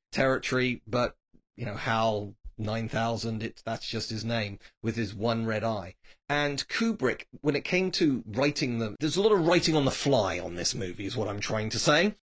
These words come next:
And what happened was, with Arthur C Clarke and with Kubrick, they'd come up with more dialogue, but they just realized it was more interesting as they stripped away and stripped away the dialogue, so that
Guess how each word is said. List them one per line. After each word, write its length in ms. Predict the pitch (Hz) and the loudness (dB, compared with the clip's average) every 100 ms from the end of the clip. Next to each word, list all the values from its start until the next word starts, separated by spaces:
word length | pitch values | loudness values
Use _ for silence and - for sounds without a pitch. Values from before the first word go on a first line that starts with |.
| - | -2
And 580 | 156 156 156 156 151 - _ _ _ - | 0 2 2 0 -2 -6 _ _ _ 0
what 160 | 160 | 2
happened 440 | - 185 180 175 135 | 4 2 4 4 6
was, 220 | 123 117 | 4 4
with 140 | 117 | 2
Arthur 260 | 156 165 - | 2 2 0
C 160 | - 113 | -2 -2
Clarke 540 | - 123 117 110 - - | -2 0 0 -2 -8 -6
and 220 | 131 143 | -2 -2
with 140 | 135 123 | -2 -2
Kubrick, 400 | 127 104 113 107 - _ | -2 -2 -4 -6 -12 _
they'd 140 | 196 190 | -2 0
come 200 | 226 226 | 2 4
up 140 | 190 | 4
with 160 | 160 139 | 2 2
more 160 | 139 | 0
dialogue, 480 | 123 143 147 123 110 | 4 4 4 4 0
but 80 | - | -4
they 80 | 156 | -4
just 220 | 190 - | -2 2
realized 500 | 185 208 156 117 - | 4 4 4 2 -2
it 80 | 180 | -4
was 160 | 139 | -2
more 180 | 135 131 | 2 2
interesting 640 | 156 175 175 - 131 120 - _ | 2 0 -4 -2 0 -2 -6 _
as 100 | 143 | -2
they 100 | 139 | 0
stripped 460 | - - 170 - - | 0 0 0 0 0
away 260 | 147 127 | 2 2
and 100 | 123 | 0
stripped 380 | 123 - 135 - | -2 -2 -4 -2
away 240 | 127 110 107 | -2 -2 -4
the 120 | 110 | -4
dialogue, 560 | 120 143 143 117 90 | 0 2 4 2 -2
so 280 | - - 139 | -2 2 2
that 240 | 131 139 | 2 0